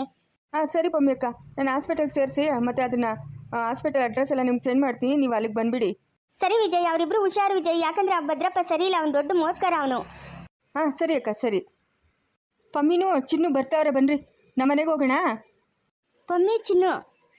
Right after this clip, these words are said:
Speaker 2: <laughs>
Speaker 1: ಹ್ಞೂ, ಪಮ್ಮಿನೂ ಚಿನ್ನು ಬರ್ತಾವ್ರೆ,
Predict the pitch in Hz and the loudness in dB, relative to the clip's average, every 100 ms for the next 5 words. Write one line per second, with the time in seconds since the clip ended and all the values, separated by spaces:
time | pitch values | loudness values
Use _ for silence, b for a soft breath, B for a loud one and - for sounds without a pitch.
0 | _ - 349 392 349 330 339 370 415 440 | _ 0 2 2 2 0 -2 -6 -2 -2
1 | - 302 349 330 311 311 _ _ _ _ | 0 2 2 2 -2 -8 _ _ _ _
2 | 294 330 254 285 311 339 359 349 311 320 | -2 0 0 0 0 0 0 0 0 0
3 | 277 277 269 277 294 - | 0 0 0 0 -2 -4